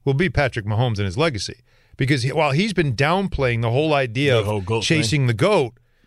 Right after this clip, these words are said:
Speaker 1: he gets another one here at this age,
Speaker 2: You gotta
Speaker 1: this
Speaker 2: back to
Speaker 1: early?
Speaker 2: you have to back to back him 'cause that's what happened. Listen,
Speaker 1: Of
Speaker 2: Tom,
Speaker 1: course. Tom,
Speaker 2: Tom, and
Speaker 1: yep.
Speaker 2: Tom, Tom went ten years without winning.
Speaker 1: That's right.
Speaker 2: And he ended up with seven.
Speaker 1: Yeah.
Speaker 2: Like, you know, twenty years he won, you know,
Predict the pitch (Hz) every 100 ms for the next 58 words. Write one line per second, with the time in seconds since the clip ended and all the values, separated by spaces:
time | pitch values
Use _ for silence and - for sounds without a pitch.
0 | _ _ _ _ - _ - 185 220 240
1 | - 151 180 165 135 117 185 185 98 123
2 | 117 - - 131 175 226 107 127 139 170
3 | 110 165 190 226 113 120 120 117 101 110
4 | 104 95 104 98 95 95 101 101 107 95
5 | 104 104 107 101 123 120 117 127 147 127
6 | - - - 143 147 - 139 127 143 160
7 | 135 - 135 143 113 - 117 120 120 98
8 | 104 98 110 98 90 - 98 - 113 190
9 | - - 117 117 113 107 - 123 95 80
10 | - 131 131 - _ _ _ _ _ _
11 | 104 101 98 113 95 135 135 127 127 120
12 | 110 117 110 113 110 104 127 107 95